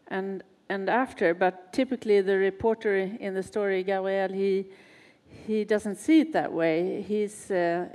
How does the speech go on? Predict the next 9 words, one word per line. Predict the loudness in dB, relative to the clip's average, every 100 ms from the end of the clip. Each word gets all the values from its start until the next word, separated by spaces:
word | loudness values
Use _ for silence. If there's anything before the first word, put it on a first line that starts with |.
| -16 -12
he's, | -4 -4 -4 -10 -4
uh, | -4
secure, | -4 -8 -10 -2 2 4 4
but | 2 0 -2
he's | 2 2 2 -4 -14 -4
lost | -4 -4 -6
his | -6 -4
sense | -4 -4 -4 -4
of | -2 -2